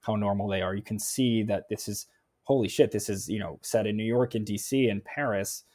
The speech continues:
not where I thought it would be when I clicked onto this movie, not in Alabama." And there's a way to, the subtlety has its own power where I'm not saying it. And I think in a way that does, um, protect me from a few of the criticisms that some of the writers get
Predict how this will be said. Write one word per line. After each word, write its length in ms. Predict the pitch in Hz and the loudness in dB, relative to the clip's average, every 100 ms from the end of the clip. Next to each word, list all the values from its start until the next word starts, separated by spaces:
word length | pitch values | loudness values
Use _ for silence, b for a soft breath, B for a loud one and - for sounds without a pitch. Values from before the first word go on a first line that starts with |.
| _ - | _ -6
not 360 | 113 110 107 - | 0 2 2 2
where 160 | 113 | 0
I 60 | 104 | 0
thought 300 | - 120 143 | 2 2 4
it 60 | 87 | 4
would 120 | - | 0
be 140 | 87 | -4
when 160 | 92 95 | -6 -8
I 80 | 95 | -8
clicked 320 | - 92 - | -6 -4 -4
onto 240 | 92 - | -6 -8
this 200 | 90 - | -14 -10
movie, 340 | 107 147 - 95 | -8 -8 -10 -10
not 180 | 107 101 | -8 -8
in 120 | 98 | -8
Alabama." 540 | 98 101 113 101 87 - b b b b _ - | -10 -8 -8 -8 -10 -14 b b b b _ 4
And 160 | 143 | 8
there's 200 | 139 135 | 10 10
a 60 | 131 | 10
way 260 | 117 117 117 | 10 10 10
to, 140 | 113 - _ | 6 0 _
the 80 | 131 | 2
subtlety 460 | - 123 131 135 120 | 10 10 10 6 8
has 200 | 117 110 | 8 6
its 160 | 101 | 4
own 180 | 113 127 | 2 4
power 320 | 101 98 98 | 2 4 2
where 180 | 98 98 | 2 0
I'm 180 | 95 95 | 0 0
not 260 | 101 123 | 0 0
saying 340 | - 95 90 90 | -2 -6 -4 -4
it. 200 | 92 92 _ _ _ - | -6 -6 _ _ _ 0
And 140 | 123 | 4
I 60 | 117 | 4
think 200 | 139 120 | 4 4
in 80 | 113 | 4
a 60 | |
way 220 | 104 104 104 | 2 2 2
that 200 | 104 - | 2 2
does, 280 | 95 95 - | 0 -2 -4
um, 180 | 95 101 | -6 -6
protect 400 | - - 101 104 | -10 -6 -6 -6
me 80 | 98 | -10
from 300 | - 101 98 | -10 -10 -10
a 40 | |
few 300 | - 117 113 | -6 -2 0
of 80 | 104 | -2
the 80 | 104 | -6
criticisms 600 | - 95 - 101 98 98 | -8 -8 -8 -10 -10 -12
that 120 | 95 | -12
some 120 | 101 | -10
of 60 | 101 | -12
the 60 | |
writers 440 | 98 98 101 98 - | -10 -10 -10 -14 -10
get 220 | 90 87 | -8 -8